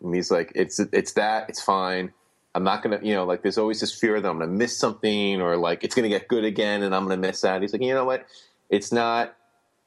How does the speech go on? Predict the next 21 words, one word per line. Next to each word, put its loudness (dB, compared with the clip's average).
I'm 2
not 2
enjoying 0
reading 0
it. 0
It's -6
taking 0
time 0
out 0
of 0
my, 0
my 2
day 0
from -2
reading 0
other 2
stuff -2
that 2
I 2
wanna 0
read. 0